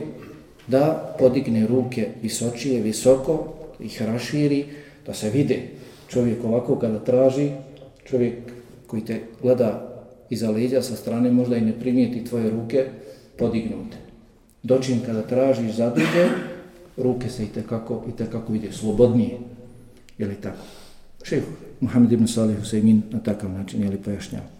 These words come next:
Uglavnom, dakle, od adaba prilikom učenja dove jeste da se podignu ruke. Također, da se spominju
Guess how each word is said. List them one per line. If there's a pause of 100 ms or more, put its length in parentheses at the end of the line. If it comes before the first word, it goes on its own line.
Uglavnom,
dakle,
od
adaba (360)
prilikom
učenja
dove
jeste
da
se (400)
podignu
ruke.
Također, (720)
da
se
spominju